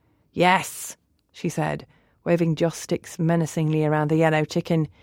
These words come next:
"He was a complete phony, but this was real."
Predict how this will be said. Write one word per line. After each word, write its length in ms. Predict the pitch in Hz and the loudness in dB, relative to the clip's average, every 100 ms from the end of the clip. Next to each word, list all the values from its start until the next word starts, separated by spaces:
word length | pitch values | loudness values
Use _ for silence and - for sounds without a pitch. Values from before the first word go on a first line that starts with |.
| - - | -20 -16
"He 180 | - 277 | 4 6
was 340 | 262 247 269 240 | 10 10 10 6
a 60 | |
complete 580 | 226 202 175 214 311 - | 4 2 4 6 6 4
phony, 560 | - 185 151 143 151 - _ _ | 4 4 6 0 -4 -14 _ _
but 240 | - - 135 | -8 -8 -4
this 280 | 165 - - | -4 -4 -8
was 160 | 143 | -4
real." 420 | 151 156 165 95 | -4 -4 -8 -14